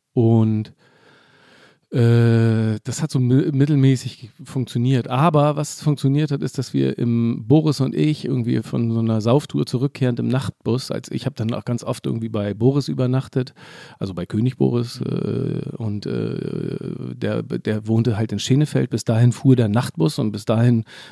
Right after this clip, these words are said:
ist man dann, also bin ich immer noch gekommen vom, von der Reeperbahn aus und in diesem Nachtbus haben wir dann mal so eine, äh, so eine, so ein, so ein junges Mädchen kennengelernt, was wir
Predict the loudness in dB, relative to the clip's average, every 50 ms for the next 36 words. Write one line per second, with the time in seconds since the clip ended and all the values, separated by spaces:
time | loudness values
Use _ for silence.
0 | -10 -6 -4 -2 2 2 4 4 4 2 2 2 0 0 0 -2 -2 -2 -2 -2
1 | -2 -2 -2 0 0 2 2 2 0 0 0 -4 -4 0 0 2 2 2 2 2
2 | 0 -2 -2 -2 -2 -2 -2 -2 -2 -2 -2 -2 0 0 0 0 0 0 0 2
3 | 2 2 2 2 0 0 0 -2 -2 -6 -6 -8 -10 -14 -20 -20 -20 -20 -20 -20
4 | -20 _ _ _ _ _ _ 4 6 6 6 6 4 4 4 2 2 0 -2 -4
5 | -2 -2 0 0 0 2 2 2 0 2 2 2 2 2 2 4 4 4 2 2
6 | 0 0 0 0 2 2 4 4 2 2 0 0 -2 -2 -2 0 0 0 0 0
7 | 0 0 -2 -4 -4 -4 -4 -4 -4 -6 -6 -6 -6 -6 -6 -6 -8 -8 -8 -8
8 | -6 -6 -4 -4 -2 2 2 2 2 2 -2 0 0 0 2 2 2 2 0 0
9 | -2 -4 -2 -2 -4